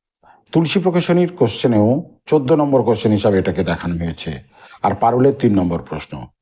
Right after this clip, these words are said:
ফলে লাইনটা কিন্তু খুবই গুরুত্বপূর্ণ যে "গা শুদ্ধ লোক যেন অপ্রস্তুত হয়ে রইল।" পরে এটা নিয়ে বিস্তৃত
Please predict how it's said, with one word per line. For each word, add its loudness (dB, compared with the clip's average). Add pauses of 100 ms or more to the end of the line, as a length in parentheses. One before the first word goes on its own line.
(140)
ফলে 2
লাইনটা 2
কিন্তু 2
খুবই 0
গুরুত্বপূর্ণ 2 (420)
যে 2
"গা 0
শুদ্ধ -2
লোক 2 (340)
যেন 2
অপ্রস্তুত 0
হয়ে 2
রইল।" -2 (440)
পরে 2 (220)
এটা 0
নিয়ে 4
বিস্তৃত 2